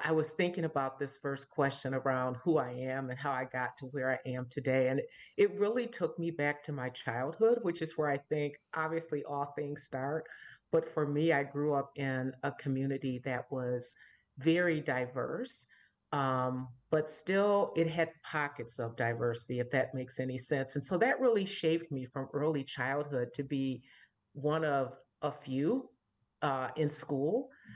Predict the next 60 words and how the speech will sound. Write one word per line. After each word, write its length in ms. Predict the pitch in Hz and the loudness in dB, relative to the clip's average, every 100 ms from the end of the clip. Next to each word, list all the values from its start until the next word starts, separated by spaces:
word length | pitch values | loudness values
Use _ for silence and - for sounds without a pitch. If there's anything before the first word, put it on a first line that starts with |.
| - - | -18 -2
uh, 300 | 156 135 127 123 | 0 2 2 2
and 180 | 143 | 2
within 240 | 143 143 139 | 2 2 0
the 80 | 139 | -2
community 520 | - 135 135 135 135 | -2 -4 -2 -2 -4
in 80 | 139 | -2
which 280 | 143 - | -4 -2
I 140 | 127 120 | -2 -2
lived. 420 | 123 131 123 123 | 0 2 0 -2
And 100 | 131 | -6
so 200 | - 143 | -2 0
it 100 | 135 | 0
was 160 | 135 - | -6 -4
very 240 | 151 175 214 | -2 0 2
diverse 500 | 214 196 202 208 156 | 0 0 -4 -4 -6
on 120 | 147 | -6
one 220 | 147 208 | -6 -8
side 300 | 220 214 208 | -6 -4 -4
of 100 | 202 | -6
town. 500 | - 208 196 190 190 196 _ _ - | -10 -10 -8 -6 -8 -10 _ _ -2
The 160 | 139 | 2
other 180 | 180 202 | 2 0
town 420 | 202 208 196 196 | -4 -2 -2 -2
was 180 | 196 196 | -4 -8
very 480 | 185 190 190 196 196 _ _ - | -10 -8 -4 -6 -8 _ _ -8
not 340 | 147 160 - | -2 0 0
so 100 | - | -2
much 280 | 196 180 - | -2 -4 -6
diverse. 640 | 185 175 170 180 175 175 - _ _ | -4 -2 -2 -4 -4 -8 -14 _ _
And 100 | 156 | 0
then 120 | 151 | 0
we 140 | 151 147 | 0 2
all 180 | 156 160 | 2 0
came 260 | 165 143 | -4 -6
together 400 | 139 139 135 135 | -6 -4 -2 0
at 140 | 131 - | -2 -4
school. 420 | - 147 131 131 | -4 -2 0 0
And 100 | 127 | -2
so 140 | - | -2
I 100 | 185 | -4
think 280 | 202 311 302 | -4 -8 -2
that 200 | - - | -2 0
really 320 | 156 165 135 | 0 0 -2
shapes, 760 | 123 - 160 147 123 - - - _ _ _ - | -6 -6 -2 -2 -4 -10 -18 -20 _ _ _ -4
like, 420 | 135 131 131 165 | 0 2 0 0
at 140 | 165 | 0
least 240 | 185 202 - | 0 -2 -2
for 120 | 147 | -2
me, 240 | 143 131 | 0 0
it 80 | 120 | -2
shaped 380 | - 160 131 - | 0 0 0 -2
who 140 | 151 | -2
I 100 | 123 | 0
was 380 | 123 123 120 120 | 0 0 0 -2
as 120 | 123 | -6
a 80 | 123 | -6
child 600 | 120 135 120 123 139 139 | -4 0 2 4 2 2
in 160 | 147 135 | 2 0
terms 380 | - 147 135 139 | 0 -2 0 2
of 240 | 127 117 | 0 0